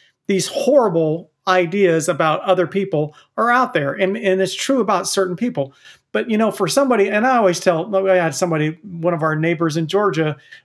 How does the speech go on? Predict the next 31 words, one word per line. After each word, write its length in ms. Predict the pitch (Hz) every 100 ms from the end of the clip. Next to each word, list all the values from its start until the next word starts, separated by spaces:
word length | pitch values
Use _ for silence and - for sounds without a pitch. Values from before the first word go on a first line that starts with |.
| -
when 120 | 165
we 100 | 175
were 140 | 170
up 80 | 175
there 140 | 180 160
visiting, 340 | 185 170 156
they 100 | 185
started 340 | 196 196 170 156
off 200 | 160 165
on 100 | 151
this 200 | 147 -
socialist 840 | - - 180 165 175 165 165 160
rant 400 | 156 165 170 170
to 80 | 165
where, 300 | 165 165 165 - - 160 151
"Oh 160 | - 180
my 200 | 143 151
God, 340 | 151 156 139
socialism 640 | - 175 196 180 160 151 156
is 100 | 156
gonna 160 | 175
take 220 | 160 190 175
over 160 | 180
the 60 | 165
country." 400 | 214 220 175 151 - 175
And 180 | - 226
of 60 | 214
course, 200 | 220 190
I 80 | 240
was 120 | 214
like, 160 | 190